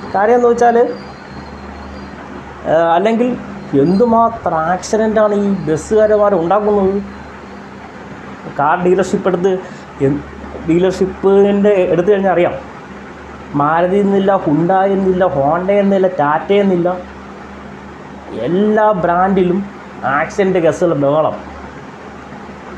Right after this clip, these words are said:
ഏഹ്, പത്ത്, ഏഹ്, ഗണേഷ് കുമാർ സാറ് വരും മുമ്പുള്ള കേസാണ് ഞാൻ പറയുന്നത്, ഒരു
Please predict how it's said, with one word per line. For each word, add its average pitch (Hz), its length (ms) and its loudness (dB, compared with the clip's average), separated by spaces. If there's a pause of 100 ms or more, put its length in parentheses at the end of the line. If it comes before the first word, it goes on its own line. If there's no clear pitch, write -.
ഏഹ്, 135 120 0 (400)
പത്ത്, 127 320 -4
ഏഹ്, 139 240 2 (420)
ഗണേഷ് 165 340 2
കുമാർ 196 220 4
സാറ് 202 200 2
വരും 190 220 2
മുമ്പുള്ള 214 300 2
കേസാണ് 214 360 2
ഞാൻ 208 180 4
പറയുന്നത്, 196 380 4
ഒരു 220 80 4